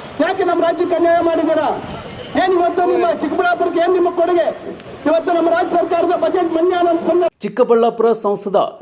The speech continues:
Speaker 2: ಡಾಕ್ಟರ್ ಕೆ ಸುಧಾಕರ್ ಸೇರಿದಂತೆ ರಾಜ್ಯದ ಹತ್ತೊಂಬತ್ತು ಜನ ಸಂಸದರಿಗೆ ದಮ್ಮು ತಾಕತ್ತು ಇದ್ರೆ ರಾಜ್ಯಕ್ಕೆ ಪ್ರಧಾನಿ ಮೋದಿ ಮಾಡುತ್ತಿರುವ ಅನ್ಯಾಯದ ವಿರುದ್ಧ ಪ್ರಶ್ನೆ ಮಾಡಲಿ.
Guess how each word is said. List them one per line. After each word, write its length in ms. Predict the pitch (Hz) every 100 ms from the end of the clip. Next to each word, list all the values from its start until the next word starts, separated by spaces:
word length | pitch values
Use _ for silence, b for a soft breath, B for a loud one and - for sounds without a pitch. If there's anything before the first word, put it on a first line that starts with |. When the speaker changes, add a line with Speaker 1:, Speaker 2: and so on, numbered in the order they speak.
| 101
Speaker 2:
ಡಾಕ್ಟರ್ 460 | - 269 233 220 208
ಕೆ 160 | 202
ಸುಧಾಕರ್ 520 | 196 180 185 185 214
ಸೇರಿದಂತೆ 720 | - 185 175 175 170 190 233 B B -
ರಾಜ್ಯದ 420 | 151 202 170 202
ಹತ್ತೊಂಬತ್ತು 800 | 170 151 180 240 233 220 220 214
ಜನ 260 | 170 190
ಸಂಸದರಿಗೆ 840 | 185 147 170 190 185 190 170 - - 107 107
ದಮ್ಮು 360 | 156 185 196
ತಾಕತ್ತು 560 | 190 180 175 185 185 160
ಇದ್ರೆ 540 | 160 160 165 - - 104
ರಾಜ್ಯಕ್ಕೆ 680 | 135 175 165 185 196 220 226 B B
ಪ್ರಧಾನಿ 440 | 180 190 233 240 226
ಮೋದಿ 420 | 139 156 202 214
ಮಾಡುತ್ತಿರುವ 520 | 208 208 190 - 190
ಅನ್ಯಾಯದ 540 | - 127 165 185 185 185
ವಿರುದ್ಧ 380 | 175 175 156
ಪ್ರಶ್ನೆ 600 | 185 214 - 160 165 202
ಮಾಡಲಿ. 420 | 185 151 113 98